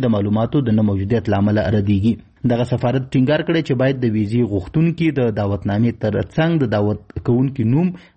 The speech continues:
بشپړه پته او د هغه د پاکستاني شناختي کارت یا هم پاسپورت اړوند معلومات ولري.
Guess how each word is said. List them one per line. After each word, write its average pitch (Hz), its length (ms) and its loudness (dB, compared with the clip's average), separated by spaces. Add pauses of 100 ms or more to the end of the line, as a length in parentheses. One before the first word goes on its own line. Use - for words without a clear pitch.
بشپړه - 420 -4
پته 135 300 0
او 165 180 2
د 117 140 0
هغه 123 380 0
د 131 120 -2
پاکستاني 110 500 0
شناختي 104 380 -2
کارت 131 260 0
یا 107 120 0
هم 123 180 2
پاسپورت 156 500 0
اړوند 131 680 -2
معلومات 101 420 0
ولري. 104 260 2